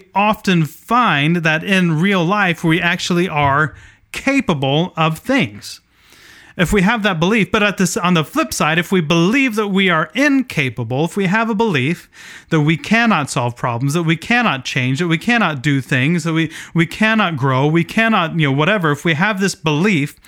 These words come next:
that, that, you know, that, that, "Well, I'm too old to change, I, I, I've been doing this for too long." You know, if we have a belief that we can't change,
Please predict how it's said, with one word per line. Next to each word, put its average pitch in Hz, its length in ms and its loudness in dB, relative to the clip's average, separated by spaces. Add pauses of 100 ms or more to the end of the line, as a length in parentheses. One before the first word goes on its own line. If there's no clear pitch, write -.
(480)
that, 180 200 0
that, 160 280 0
you 190 60 2
know, 180 60 2
that, 160 260 -4
that, 160 240 0
"Well, 208 240 2
I'm 180 100 4
too 214 220 2
old 180 180 2
to 160 80 0
change, 131 420 0
I, 165 640 0
I, - 20 0
I've 135 80 -4
been 160 140 4
doing 190 180 2
this 175 100 -2
for - 140 -4
too 175 240 0
long." 131 320 0
You 143 120 2
know, 170 60 -4
if 165 140 -4
we 160 100 2
have 202 400 -2
a 165 80 0
belief 160 520 0
that 156 120 -4
we 143 140 0
can't 190 420 -4
change, 160 680 0